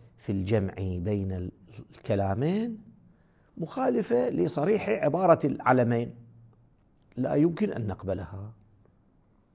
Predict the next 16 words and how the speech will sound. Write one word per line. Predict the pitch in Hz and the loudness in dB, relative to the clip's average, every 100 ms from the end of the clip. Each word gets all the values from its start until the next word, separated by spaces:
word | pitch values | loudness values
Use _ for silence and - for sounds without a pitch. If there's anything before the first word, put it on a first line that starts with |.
| _ _ _ _ _ _ _ _ _ - _ _ _ _ - | _ _ _ _ _ _ _ _ _ -20 _ _ _ _ 0
هذا | 180 151 104 110 | 4 4 4 2
ما | 107 107 - 101 | 0 -4 -6 -8
أفاده | - 135 107 92 95 | 0 2 2 -2 -10
الشيخ | - - 139 - | -10 0 0 0
الأنصاري | 98 - 98 - 113 127 170 208 - - - - _ | -8 -10 -12 -4 2 2 0 -6 -14 -20 -20 -20 _
في | - 113 | -4 -4
توجيه | 98 107 104 107 139 92 98 90 | -2 -2 -2 0 2 2 -2 -4
كلام | 104 101 131 110 92 90 - | -4 0 2 0 -4 -10 -12
هذين | 101 95 110 135 170 | -10 -8 -2 0 0
العلمين، | 180 - 82 87 87 85 - - _ _ _ _ _ _ _ _ _ - | -4 -6 -8 -8 -10 -14 -18 -20 _ _ _ _ _ _ _ _ _ -6
ولكني | 131 104 92 107 104 101 | 0 0 0 -2 -2 -2
لا | 104 117 - | 0 0 -2
أحسب | - - 113 95 - | -6 -6 -8 -8 -8
أن | 98 92 | -6 -6
السيد | - - - 87 | -8 -10 -10 -10
المرتضى | 95 98 92 - 92 90 98 | -10 -10 -10 -8 -4 -4 -4